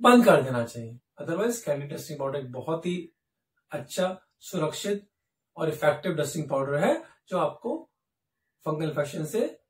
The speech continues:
आराम दिलाने में बहुत ही मदद करता है। अगर आपकी जो infection है वो हाथ या पैरों की उंगलियों के बीच में है तो आपको क्या करना है कि आपको पहले साफ पानी से उस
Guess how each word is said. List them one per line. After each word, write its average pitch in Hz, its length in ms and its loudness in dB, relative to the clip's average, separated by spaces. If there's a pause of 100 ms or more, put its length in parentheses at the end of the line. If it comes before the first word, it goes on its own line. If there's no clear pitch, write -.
(420)
आराम 147 220 8
दिलाने 147 300 6
में 147 120 0
बहुत 139 220 2
ही 330 160 2 (240)
मदद 220 320 6
करता 120 320 -4
है। 113 180 -14 (540)
अगर 190 220 -2
आपकी 165 520 0
जो 160 180 2
infection 156 500 2
है 151 220 4
वो 175 220 0 (480)
हाथ 160 300 4
या 160 120 4
पैरों 156 280 4
की 185 140 -4
उंगलियों 185 380 4
के 196 140 4
बीच 175 220 4
में 170 120 4
है 143 140 4 (320)
तो 185 80 -4
आपको - 240 -2
क्या 208 200 8
करना 147 280 2
है 147 180 4
कि 170 220 -2
आपको 170 360 2
पहले 143 340 -2 (580)
साफ 190 340 8
पानी 135 300 2
से 233 320 4 (360)
उस 190 300 -4